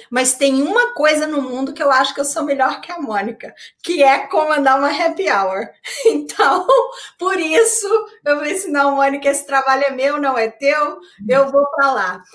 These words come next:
E aqui hoje vai ser só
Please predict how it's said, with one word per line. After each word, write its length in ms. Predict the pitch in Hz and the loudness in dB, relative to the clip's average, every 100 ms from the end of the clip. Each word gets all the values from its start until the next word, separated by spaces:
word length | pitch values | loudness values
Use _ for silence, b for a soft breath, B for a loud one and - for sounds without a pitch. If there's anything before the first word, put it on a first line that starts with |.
| b | b
E 160 | 240 285 | -4 0
aqui 560 | 311 330 - 285 359 381 | 0 -2 -6 -8 -6 0
hoje 800 | 254 240 262 320 359 403 392 - _ | 2 2 0 -4 -4 -4 -4 -14 _
vai 220 | 214 277 | -2 -2
ser 320 | 330 - 320 - | -2 -2 0 0
só 560 | - 294 302 349 - | -2 0 2 2 2